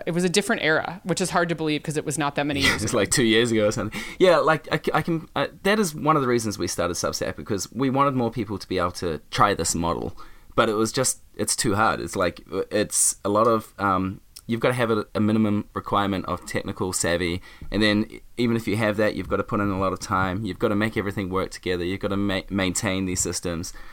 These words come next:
Speaker 2: And so we decided that we just wanted to take care of everything except the hard part,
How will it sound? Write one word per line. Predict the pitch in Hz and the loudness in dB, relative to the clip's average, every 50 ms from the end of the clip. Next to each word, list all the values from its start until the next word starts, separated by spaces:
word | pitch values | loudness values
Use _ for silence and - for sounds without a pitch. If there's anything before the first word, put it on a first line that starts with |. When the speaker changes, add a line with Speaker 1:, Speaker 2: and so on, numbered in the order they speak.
| - - - - | -18 -20 -16 -8
Speaker 2:
And | - 107 - | -4 0 2
so | 147 131 - - | 2 2 0 0
we | 120 135 143 160 170 | -2 2 2 2 4
decided | 160 156 - 151 127 127 120 | 2 0 0 2 2 2 2
that | 110 104 95 | 2 0 2
we | 113 123 | 0 0
just | 113 135 - - | 0 -2 -2 0
wanted | 147 143 131 - | 0 0 0 0
to | - 113 107 - - - - - - - - - - - - - - | 0 2 0 0 -2 -4 -8 -10 -10 -10 -10 -10 -10 -10 -10 -10 -8
take | - - 143 160 | -2 -2 -2 0
care | - 185 156 | 2 4 4
of | 143 127 - - | 4 2 2 2
everything | 110 117 117 120 127 131 151 135 131 131 131 - - - | 2 2 4 2 0 0 -2 0 0 0 -2 -2 -4 -6
except | 95 - - - - - 123 107 104 - - - - - - - | -8 -6 -4 -4 -2 2 2 2 2 0 -4 -10 -12 -14 -8 -2
the | - 95 | 0 0
hard | 73 92 98 90 85 - | 4 4 4 2 2 0
part, | - 71 65 50 | 0 -2 -2 -2